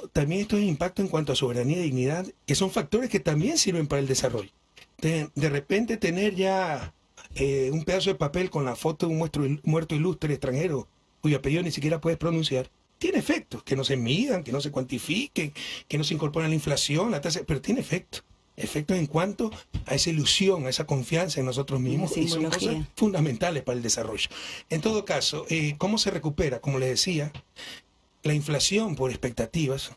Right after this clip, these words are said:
Speaker 1: sea, técnicamente, ¿no? Los fundamentos económicos para que haya la inflación que está sufriendo Argentina no están.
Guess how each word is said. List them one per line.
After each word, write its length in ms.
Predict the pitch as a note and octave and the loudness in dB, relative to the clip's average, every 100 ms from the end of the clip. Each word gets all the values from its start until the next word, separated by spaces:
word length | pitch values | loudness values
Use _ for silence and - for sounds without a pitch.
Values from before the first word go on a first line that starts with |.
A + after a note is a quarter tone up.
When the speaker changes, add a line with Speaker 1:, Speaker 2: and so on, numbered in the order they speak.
| - | -10
Speaker 1:
sea, 400 | - C3 B2 B2 _ _ - | -6 -4 -6 -14 _ _ 0
técnicamente, 680 | G3+ G3 F#3 F#3 C3 B2+ | 2 2 2 0 0 0
¿no? 140 | D#3 - - _ _ - | -2 -6 -20 _ _ 0
Los 140 | D3 | 0
fundamentos 640 | F3+ D3+ D3+ G3+ A3+ G3+ F3+ | 2 2 4 4 2 0 0
económicos 640 | D#3 D#3 F3+ C#3 B2 - | 0 0 2 -2 -4 -2
para 160 | C3 B2 | -2 0
que 80 | C#3+ | -2
haya 80 | |
la 60 | D#3+ | 0
inflación 340 | D3+ C#3 D#3 | -2 0 0
que 80 | D3 | 0
está 160 | B2+ D3 | -2 0
sufriendo 320 | D3 D3+ D3 | 0 0 0
Argentina 400 | B2+ A#2+ E3 D3 | 0 -2 -2 -2
no 80 | B2+ | -2
están. 260 | - F#2 | -4 -8